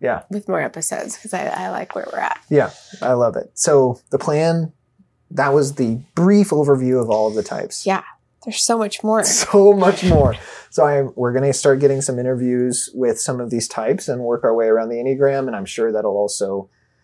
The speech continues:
Speaker 1: inspire some deeper conversation on things that we learned.
Speaker 2: Yeah.
Speaker 1: But, uh, yeah. Any closing remarks?
Speaker 2: I just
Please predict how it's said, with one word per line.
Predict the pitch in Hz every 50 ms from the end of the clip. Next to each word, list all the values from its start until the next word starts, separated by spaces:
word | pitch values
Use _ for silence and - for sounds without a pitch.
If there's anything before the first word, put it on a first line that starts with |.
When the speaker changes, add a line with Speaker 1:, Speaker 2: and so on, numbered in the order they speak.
| _ _ _ _ _ _ _ _ _ _ -
Speaker 1:
inspire | 127 113 - - - 123 117 120 120 120
some | 117 - - 110 104
deeper | 113 110 98 - 107
conversation | - - 113 110 101 104 - 110 101 101 - 113 98
on | 95 92 95 95
things | - 92 95 -
that | - -
we | - - -
learned. | - 82 76 - - - -
Speaker 2:
Yeah. | - 226 - - - -
Speaker 1:
But, | - - - - -
uh, | - 64 60 - - _ _ _ _ _ _ _ -
yeah. | 135 147 143 123 - _ _ _ _ _ _ _ _
Any | - 131 135 131
closing | 131 - 135 127 127 139 135 127
remarks? | 127 123 120 120 110 135 175 - - - _ _ _ _ _ _ _ _ _ _ _ _ _ _ _ _ _ _ _ _ _ _ _ _ _ _ _ -
Speaker 2:
I | 208 220 240 247 254 254 262
just | - 311 302 294 - - - - -